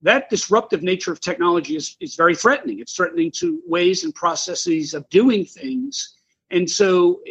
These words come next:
um, you know, regulators are, are people too, and, you know, disruptive nature of technology can often, you know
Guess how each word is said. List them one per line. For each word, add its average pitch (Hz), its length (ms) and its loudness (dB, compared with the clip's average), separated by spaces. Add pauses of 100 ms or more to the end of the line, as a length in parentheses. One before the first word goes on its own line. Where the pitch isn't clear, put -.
(380)
um, 160 440 -6
you 185 120 -6
know, 160 40 -2
regulators 196 680 4
are, 170 360 0
are 175 220 -6 (140)
people 214 320 -4
too, 196 480 6
and, 165 180 -6 (380)
you 156 100 -12
know, 160 120 -4
disruptive 175 520 0
nature 185 300 -2
of - 80 -10
technology 175 720 0 (260)
can 175 100 -2
often, 196 560 2
you 202 80 -6
know 175 280 -2